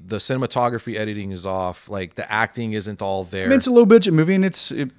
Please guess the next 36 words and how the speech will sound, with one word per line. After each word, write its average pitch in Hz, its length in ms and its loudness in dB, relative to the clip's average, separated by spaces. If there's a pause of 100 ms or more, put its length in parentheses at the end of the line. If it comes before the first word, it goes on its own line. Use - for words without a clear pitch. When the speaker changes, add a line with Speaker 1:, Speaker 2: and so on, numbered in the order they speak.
(380)
Speaker 2:
you 170 100 -10
know. 131 160 -6
Speaker 1:
No, 190 140 6
but 175 140 4
here's 214 180 4
the 220 80 6
thing, 190 320 -2
though. 113 260 0 (240)
I, 175 220 0 (100)
I 165 140 2
can 247 160 -2
appreciate 208 840 -4 (840)
when, 143 580 -2 (300)
like, 120 500 -4 (680)
you 185 140 0
can 277 200 0
tell 208 400 4
that 156 240 -2
they 160 100 -2
were 165 120 -2
taking 156 360 -4
it 117 100 -8
seriously, 156 720 -2
Speaker 2:
Yeah, 202 200 10
Speaker 1:
though. 131 80 4
Speaker 2:
but 165 100 6
you 185 80 2
could 196 120 6
also 190 160 4
tell, 165 180 6
like, 143 140 4
these 151 220 0
weren't 147 240 2
experienced 123 600 -2
Speaker 1:
Right, 165 380 4
Speaker 2:
filmmakers. 110 320 -4